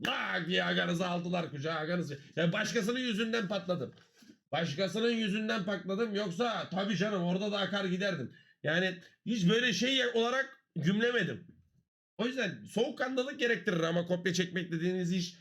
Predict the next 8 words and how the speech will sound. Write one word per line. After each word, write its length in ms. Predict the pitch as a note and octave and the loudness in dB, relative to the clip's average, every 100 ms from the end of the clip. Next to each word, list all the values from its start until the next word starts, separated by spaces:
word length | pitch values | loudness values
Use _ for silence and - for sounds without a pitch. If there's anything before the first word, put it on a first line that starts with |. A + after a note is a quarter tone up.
| - - | -14 -2
Yani 220 | D3 D#3 | 0 2
öyle 200 | E3 E3 | 0 0
şimdi 400 | D3+ E3+ F3 - - _ | -2 0 0 0 -14 _
bazı 300 | - E3+ F3 | -2 0 2
arkadaşlarımızın 800 | F3+ F3 F3 E3 E3+ E3 D#3 D#3 | 2 2 4 2 2 0 0 -2
bu 300 | D#3+ F3 E3 | 2 2 2
şeydir 300 | D#3+ A3 G4 | -2 -2 -2
yani, 520 | D#4+ G#3 E3 D3+ - | 0 2 0 -2 -8